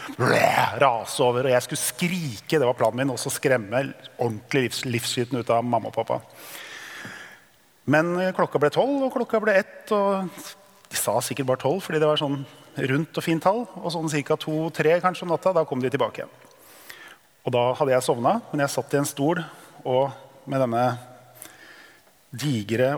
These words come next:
opphengningen som jeg hadde brukt mange timer på å lage, som hang foran meg.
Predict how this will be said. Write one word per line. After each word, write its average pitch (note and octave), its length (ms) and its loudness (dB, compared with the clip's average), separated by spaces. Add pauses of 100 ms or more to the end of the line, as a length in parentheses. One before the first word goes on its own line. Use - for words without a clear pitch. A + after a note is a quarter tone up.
(140)
opphengningen B2+ 640 0
som - 80 -4
jeg C3+ 80 0
hadde C3 100 0
brukt C3+ 160 -2
mange C3 160 2
timer A2 380 -2
på C3 80 2
å C3+ 80 4
lage, A2+ 240 0 (260)
som - 220 -8
hang A#2 180 -2
foran A2+ 220 -2
meg. D3+ 160 0